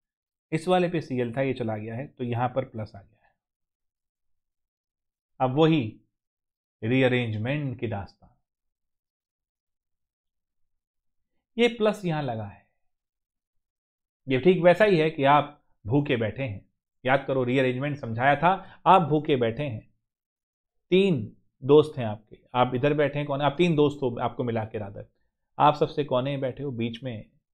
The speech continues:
आशीष है, इधर सौरभ है। अभी आप खाली आशीष के टिफिन से सैंडविच खा रहे हो, सौरभ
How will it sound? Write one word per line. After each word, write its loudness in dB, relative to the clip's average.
आशीष -4
है, -20
इधर 0
सौरभ -8
है। -20
अभी 6
आप 6
खाली 2
आशीष -4
के -8
टिफिन -8
से -8
सैंडविच -8
खा -12
रहे -14
हो, -20
सौरभ 4